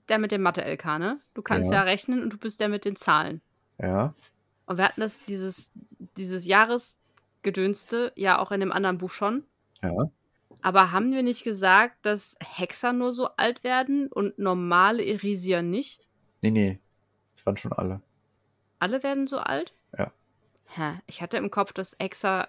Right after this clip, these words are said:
Speaker 1: dass wir ausgerechnet haben, dass Hexer älter werden als normale.
Speaker 2: Nee, nee, das waren die Neosthene, die noch älter werden konnten, glaub ich.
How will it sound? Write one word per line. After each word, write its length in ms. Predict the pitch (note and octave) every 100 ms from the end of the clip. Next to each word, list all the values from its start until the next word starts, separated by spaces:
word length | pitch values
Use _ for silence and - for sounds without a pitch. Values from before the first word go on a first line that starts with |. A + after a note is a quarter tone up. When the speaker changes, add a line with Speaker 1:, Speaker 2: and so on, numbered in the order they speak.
| -
Speaker 1:
dass 220 | F#3 -
wir 180 | - -
ausgerechnet 540 | G3+ - G3+ G#3 G#3
haben, 180 | G3+ F#3+
dass 160 | F3
Hexer 260 | G3 - F3+
älter 240 | - B3+ E3
werden 180 | D3+ D#3+
als 220 | - -
normale. 400 | D#3+ D#3+ E3 F3 _ _ _ _ _ _ _ _ _
Speaker 2:
Nee, 100 | A#2
nee, 160 | C3 B2+
das 220 | G2 -
waren 160 | F#2 G2
die 140 | G2
Neosthene, 540 | G2+ F#2 F2 - D#3 F#3+
die 40 |
noch 120 | -
älter 220 | G#2+ - G2
werden 200 | F#2 G2
konnten, 340 | - - -
glaub 220 | G2+ F#2
ich. 120 | G2